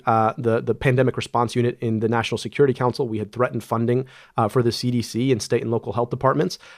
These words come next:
Um, and we allowed what should have been a containable, uh, epidemic not to be contained. And so you have, in effect, the tinder of, um, inequality and the exposure to which poor folks are relegated,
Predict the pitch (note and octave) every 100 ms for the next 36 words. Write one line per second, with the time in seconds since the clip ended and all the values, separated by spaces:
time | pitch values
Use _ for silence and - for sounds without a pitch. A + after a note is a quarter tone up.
0 | - B2+ A#2+ A#2 C3 B2+ A#2+ C3+ C#3 B2
1 | C3 D#3 B2+ C3+ - C#3+ A#2 C3 A2 G#2+
2 | C3+ B2 G#2 - _ B2+ - B2 - C3
3 | C#3 B2+ A#2 A2+ G#2+ - _ - A2+ -
4 | C3 A#2+ A2+ C#3+ G#2+ - - B2+ A#2+ B2+
5 | - A#2+ A2+ A2 - D3+ G2+ - A#2 A2
6 | B2+ A#2 A2 - _ C3+ A2 C#3+ D3+ C#3+
7 | C3+ A#2+ B2 A2+ - A#2+ - G3 D3+ G#2+
8 | - - _ _ - B2 A#2+ A2 - -
9 | A#2 A2 A2 - D#3+ D#3 - C3 C#3+ B2+
10 | C3 - - A#2+ A#2 A2+ A2 _ - B2+
11 | B2 - E3 E3 B2+ - - A#2+ A#2 -
12 | - D3 C3 C3 A#2 - - A#2 G#2 A#2
13 | D#3 B2+ G#2 - -